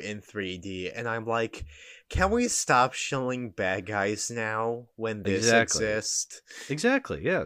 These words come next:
Speaker 2: Like,
Speaker 1: Yeah.
Speaker 2: there is, there is no need for the bad guys anymore. We have Puss in Boots two. Like,
Speaker 1: Yeah.
Speaker 2: that's the true dream. Like,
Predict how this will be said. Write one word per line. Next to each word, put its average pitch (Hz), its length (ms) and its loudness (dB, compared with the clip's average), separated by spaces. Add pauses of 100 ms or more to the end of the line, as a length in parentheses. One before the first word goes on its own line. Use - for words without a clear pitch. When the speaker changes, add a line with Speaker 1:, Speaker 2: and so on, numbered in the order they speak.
Speaker 2:
Like, - 20 -18
Speaker 1:
Yeah. 110 260 -4 (240)
Speaker 2:
there 160 160 8
is, 185 180 4
there 175 180 8
is 165 160 6
no 180 220 4
need 175 260 2
for - 100 0
the 120 100 2
bad 101 280 4
guys 80 260 -2
anymore. 76 380 -8
We 98 160 -2
have 120 320 4
Puss 117 240 -2
in 104 100 -4
Boots 92 280 -2
two. 80 340 -8 (100)
Like, 95 220 0
Speaker 1:
Yeah. 85 200 -4 (360)
Speaker 2:
that's 139 440 8
the 139 140 0
true 131 560 2 (160)
dream. 117 320 -2 (220)
Like, 143 180 4